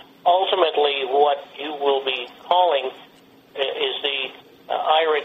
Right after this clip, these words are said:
team care number, uh, and you will indicate that you're interested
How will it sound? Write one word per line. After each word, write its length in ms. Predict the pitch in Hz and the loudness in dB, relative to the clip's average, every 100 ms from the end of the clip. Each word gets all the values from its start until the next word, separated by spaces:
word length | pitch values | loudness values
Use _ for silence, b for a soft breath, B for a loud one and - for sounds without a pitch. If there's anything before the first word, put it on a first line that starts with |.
| - | -4
team 320 | 143 131 127 - - - | -6 -6 -8 -12 -20 -8
care 320 | 165 165 151 | -2 0 0
number, 480 | 139 131 123 135 156 | 0 0 0 0 -2
uh, 800 | - - 143 135 131 131 143 147 | -6 -6 -2 -2 -2 -4 -4 -2
and 240 | 131 131 127 | -2 -6 -6
you 80 | 139 | -6
will 320 | 139 139 127 - - 165 | -2 -2 -2 -10 -8 -6
indicate 480 | 160 147 - 147 | -4 -4 -6 -6
that 80 | 135 - | -6 -2
you're 180 | 139 143 | -2 -2
interested 640 | 156 147 123 - - 147 | -2 -2 -2 -6 -8 -10